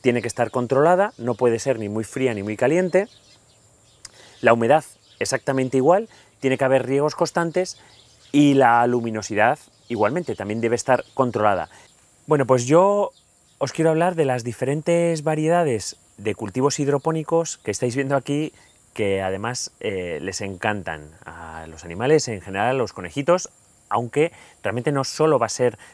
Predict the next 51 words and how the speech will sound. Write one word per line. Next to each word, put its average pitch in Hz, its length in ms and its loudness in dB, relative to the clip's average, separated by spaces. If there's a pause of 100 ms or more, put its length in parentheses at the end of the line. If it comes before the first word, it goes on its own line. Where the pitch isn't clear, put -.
(140)
para 107 260 0
conejos, 143 560 -4 (480)
porque 131 300 6
la 98 100 -2
hierba 123 320 -4
gatera, 165 420 -2 (180)
aunque 107 200 -4
los 92 100 -6
conejos 98 300 -12
se 120 60 -4
la 113 100 0
comen 135 480 0
y 107 60 -10
les 90 140 -8
gusta 95 200 -10
mucho, 139 420 -4 (340)
también 110 280 0
les 127 120 -2
va 127 60 0
muy 120 140 -2
bien 127 160 0
a 120 40 0
los 101 140 0
gatos 90 420 -6
y 98 120 -4
ahora 98 140 0
os - 60 -14
contaré 87 300 -8
por 85 160 -8
qué. - 160 -14 (580)
Pero 139 140 6
bueno, 160 140 4
básicamente, 180 680 0 (160)
y 113 100 -8
para 120 160 0
que 113 100 -6
se, 117 160 -6
tengáis 127 420 -4
claro 147 240 0
las 127 220 -6
cuatro 170 340 0
variedades 143 300 -2
que 127 100 -10
tenemos, 143 480 -8 (100)
está 120 300 2
la 101 180 2
hierba 123 440 2
gatera 131 320 -2
por 135 100 -4
un 139 100 -2
lado, 196 280 2